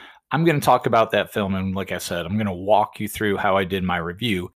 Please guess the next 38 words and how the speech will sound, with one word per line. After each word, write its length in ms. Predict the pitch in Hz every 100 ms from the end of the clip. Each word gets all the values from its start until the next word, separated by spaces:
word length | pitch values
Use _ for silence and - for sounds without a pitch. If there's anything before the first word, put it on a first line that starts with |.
| _
However, 280 | 135 147 143
I 100 | 139
usually 340 | 160 147 151
like 160 | 135 131
to 80 |
start 240 | - 123 120
out 100 | 120
the 80 | 110
program 500 | 123 113 117 110 104
by 300 | 104 101 98
just 300 | 98 98 113
mentioning 340 | 101 - 101
something 320 | - 107 107
else 220 | 98 95
I've 120 | 95 95
been 140 | 90
watching, 500 | 85 85 - 92 90
and 300 | 107 104 107 -
I'm 80 | 143
just 220 | 151 -
gonna 180 | 156 143
give 180 | 135
you 140 | 120 101
a 60 |
very 340 | 92 139 151 139
quick, 420 | - 123 123 - _ _ _
one 120 | 110
of 40 |
my 120 | 107 92
patented 500 | - 110 123 113 92
report 440 | 85 - 131 -
card 260 | - 113 101
reviews 600 | 95 104 101 98 - - _ _ _
of 180 | 98 87
a 120 | 87
film 260 | - 123 120
called 300 | 117 101 90
Beyond 720 | 90 92 110 123 123 127 123